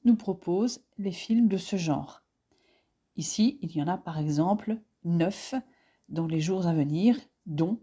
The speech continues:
le film La très très grande classe. En France, actuellement, soixante-dix pour cent des places sont achetées en ligne. Vous pouvez aussi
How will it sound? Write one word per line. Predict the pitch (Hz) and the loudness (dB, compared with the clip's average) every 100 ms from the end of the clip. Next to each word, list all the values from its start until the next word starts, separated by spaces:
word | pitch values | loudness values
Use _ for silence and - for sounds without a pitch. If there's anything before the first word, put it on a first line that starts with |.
| - | -8
le | 151 | -8
film | - - 147 196 208 _ _ _ - | -8 -6 -4 -4 -8 _ _ _ -6
La | 170 185 | -4 -4
très | - | -6
très | 147 202 | -2 -2
grande | 165 160 | 0 0
classe. | 151 - - - - - _ _ _ _ _ _ _ _ _ _ _ _ _ _ _ _ | -2 -8 -6 -4 -4 -6 _ _ _ _ _ _ _ _ _ _ _ _ _ _ _ _
En | 226 | -2
France, | 233 - 269 294 - - | -2 0 0 0 -2 -10
actuellement, | 226 226 - 208 214 220 254 277 302 | -8 -8 -8 -2 2 4 4 2 -2
soixante-dix | - - 311 302 277 247 240 | -10 -10 -6 -2 2 2 2
pour | - 226 | -2 -8
cent | - 233 | -6 -2
des | 208 | -2
places | 208 208 208 220 - - _ - | -2 -6 -6 -8 -14 -18 _ -20
sont | - 214 214 | -12 -10 -8
achetées | 202 196 - 240 - | -10 -10 -12 -10 -8
en | |
ligne. | 196 175 160 151 - _ _ _ _ _ - | -4 -4 -4 -6 -10 _ _ _ _ _ -6
Vous | 233 | -4
pouvez | 233 240 202 | 0 2 2
aussi | 190 - | -4 -10